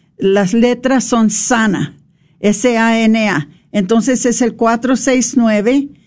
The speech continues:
seis cero cinco, siete dos seis dos. Entonces, por favor, si está sufriendo debido a un, a, a, a la experiencia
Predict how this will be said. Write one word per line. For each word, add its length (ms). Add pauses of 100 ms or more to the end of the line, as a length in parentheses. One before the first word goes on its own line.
(320)
seis 460
cero 280
cinco, 680
siete 520
dos 220
seis 400
dos. 360 (380)
Entonces, 600
por 180
favor, 460
si 240
está 280
sufriendo 680
debido 520
a 180
un, 520 (180)
a, 220
a, 220
a 160
la 100
experiencia 960